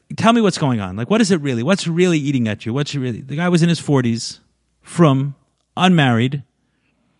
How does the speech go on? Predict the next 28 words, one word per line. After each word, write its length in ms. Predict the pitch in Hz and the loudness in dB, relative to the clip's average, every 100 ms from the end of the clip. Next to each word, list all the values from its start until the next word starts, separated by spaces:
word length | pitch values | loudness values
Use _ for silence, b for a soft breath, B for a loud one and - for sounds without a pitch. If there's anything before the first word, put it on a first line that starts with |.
| _ _ _ _ _ _ _ - | _ _ _ _ _ _ _ -6
And 120 | 147 | -6
I, 140 | 135 131 | -6 -14
I, 220 | - 131 139 | -14 -14 -10
um, 360 | 151 131 123 120 | -2 0 0 -2
I, 140 | 147 - | -8 -2
I 60 | 170 | 0
said, 140 | 185 | 2
"There's 120 | 180 | 0
something 320 | - 233 226 | 2 2 2
you're 80 | 202 | 0
holding 260 | 180 175 175 | 0 0 0
on 180 | 185 196 | 0 0
to. 300 | 226 220 208 - | 0 0 0 -4
If 180 | 185 190 | -6 -2
I, 60 | |
it's 340 | 175 - - - | -2 -4 -6 -2
not 120 | 226 | 0
my 120 | 208 | 0
own 200 | 190 202 | 0 0
experience, 540 | 190 - 196 196 190 175 | 0 0 0 2 2 2
I've 140 | 147 | 2
definitely 320 | 185 175 170 | 0 0 -2
heard 180 | 147 117 | 0 -2
it, 300 | 98 - - _ | -6 -12 -20 _
and 100 | 135 | -8
I'm 60 | 131 | -6
still 200 | 151 135 | -4 -4
standing." 400 | 131 110 98 | -4 -6 -8